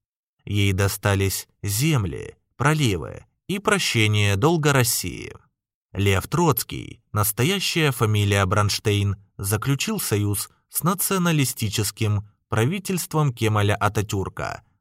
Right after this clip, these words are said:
Началась армянская резня. Грекам, жителям Причерноморья, не удалось создать Понтийскую республику. Андрей с сыном Батарии Иваном несколько месяцев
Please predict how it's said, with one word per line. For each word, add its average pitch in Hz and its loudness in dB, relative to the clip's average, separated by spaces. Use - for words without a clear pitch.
Началась 98 -2
армянская 151 2
резня. 98 -2
Грекам, 113 0
жителям 113 0
Причерноморья, 131 0
не 139 0
удалось 117 2
создать 123 -2
Понтийскую 151 0
республику. 101 -2
Андрей 98 2
с - -4
сыном 185 2
Батарии 101 2
Иваном 123 0
несколько 139 -2
месяцев 101 -2